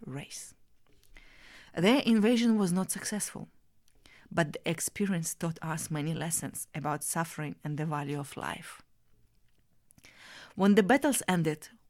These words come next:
we sought greater military might, greater protection, and greater spirituality. Eventually, we learned the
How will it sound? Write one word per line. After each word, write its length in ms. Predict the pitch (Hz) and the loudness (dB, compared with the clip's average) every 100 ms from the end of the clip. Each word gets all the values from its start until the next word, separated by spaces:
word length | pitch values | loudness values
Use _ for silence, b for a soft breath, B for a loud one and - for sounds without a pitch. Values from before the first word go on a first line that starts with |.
| - | -4
we 120 | 170 | 0
sought 280 | - 185 170 | 0 0 0
greater 340 | 175 175 170 | 2 2 2
military 540 | 160 165 160 160 151 160 | 0 2 0 -2 -4 -4
might, 440 | 147 135 147 - _ _ B B B | -4 -8 -12 -18 _ _ B B B
greater 320 | 160 156 156 | 0 0 0
protection, 720 | 185 208 165 160 - - 180 - _ - | -2 -2 -2 -6 -6 -8 -10 -14 _ -8
and 160 | 160 156 | -4 0
greater 360 | 160 151 151 | 0 -2 -6
spirituality. 1080 | 147 - 156 143 - - 151 - - - 240 - - - _ - _ _ - B B B B B B | -12 -8 -6 -6 -8 -8 -8 -10 -12 -12 -14 -20 -20 -20 _ -20 _ _ -20 B B B B B B
Eventually, 720 | - 202 269 - - 143 160 - b b b - | 2 6 4 2 -4 -4 -6 -12 b b b 2
we 140 | 180 | 6
learned 220 | 226 233 | 6 6
the 140 | 214 | 4